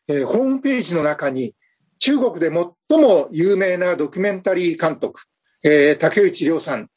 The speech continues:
ということでインタビューが載っています。なぜ中国の人が心を開いてくれるのかというこのインタビューの中の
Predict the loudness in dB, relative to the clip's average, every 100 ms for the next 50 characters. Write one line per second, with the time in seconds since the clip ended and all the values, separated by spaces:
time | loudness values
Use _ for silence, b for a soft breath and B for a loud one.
0 | _ _ -2 0 -2 -2 -2 -2 -2 -2
1 | -2 -2 -4 -4 -4 0 -2 -2 -4 -6
2 | -4 -4 -2 -4 -8 _ _ _ _ _
3 | _ _ _ 2 4 6 4 4 2 0
4 | 0 4 4 4 0 0 -2 0 0 0
5 | 0 0 2 4 2 0 -2 -2 -4 -6
6 | -2 -2 -2 -4 -4 -6 -8 _ -4 0
7 | 0 -2 -4 -2 -2 -2 -2 -2 -4 -4
8 | -4 -2 -4 -2 -2 -2